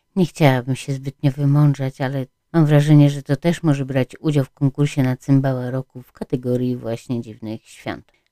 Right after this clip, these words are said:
Okej, no ale może przejdę do tematu. Powiem szczerze, biłam się z myślami, o czym wam dzisiaj opowiadać, bo tak naprawdę tematów jest sporo i co jakiś czas,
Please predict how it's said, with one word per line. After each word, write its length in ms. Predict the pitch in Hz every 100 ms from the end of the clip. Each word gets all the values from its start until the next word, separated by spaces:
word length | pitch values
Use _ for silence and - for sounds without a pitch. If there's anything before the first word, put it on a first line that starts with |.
| _
Okej, 500 | 269 - - 196 151 143
no 120 | 220 -
ale 260 | 226 208
może 320 | 180 165 147
przejdę 460 | 143 - 160 156 147
do 260 | - 143 143 - _
tematu. 640 | - 139 127 123 - - 104 - _ _ _ - 165 202
Powiem 280 | 320 330 302
szczerze, 380 | - 240 214 185
biłam 340 | 160 156 151
się 180 | - 156
z 60 |
myślami, 540 | 143 135 - 135 135 127
o 60 |
czym 220 | 131 143 131
wam 220 | 131 131
dzisiaj 300 | 123 - 139
opowiadać, 640 | 131 139 135 127 151 - _ _ _ _ _ _ _
bo 60 | 143
tak 200 | 147 -
naprawdę 440 | 143 147 143 139
tematów 500 | - 143 143 143 -
jest 140 | 139 -
sporo 440 | - - 131 135
i 280 | 131 131 135 _ - 143
co 160 | -
jakiś 400 | 135 131 - 131
czas, 580 | - 139 135 143 - _